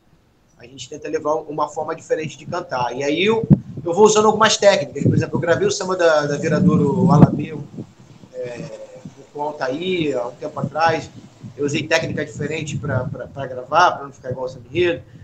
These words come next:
Gravei, é, é, o samba da Viradouro em Ijexá e também usei muita técnica de, de bocejo, de sussurro. São coisas que eu vou usando assim quando eu tenho oportunidade, até pra,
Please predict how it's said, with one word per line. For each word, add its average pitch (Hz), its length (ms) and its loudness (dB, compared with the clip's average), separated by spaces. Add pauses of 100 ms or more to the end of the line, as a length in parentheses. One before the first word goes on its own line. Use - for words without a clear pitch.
(260)
Gravei, 147 680 -2
é, 139 140 -2
é, 127 640 -6 (920)
o 127 60 -18
samba 147 220 -10
da 147 80 -6
Viradouro 147 400 -2
em 151 100 -2
Ijexá 147 640 2
e 147 40 -2
também 147 360 -6
usei 139 180 -4
muita 147 240 -8
técnica 147 440 -6
de, 139 320 -6
de 127 120 -16
bocejo, 135 540 -8
de 131 60 -12
sussurro. 180 760 -6 (880)
São 294 160 -12
coisas 381 240 2
que - 100 -2
eu - 80 4
vou 370 140 6
usando 240 260 4
assim 247 200 2
quando 269 140 -4
eu - 40 -4
tenho 254 140 0
oportunidade, 226 640 6
até 208 160 -4
pra, 220 340 -6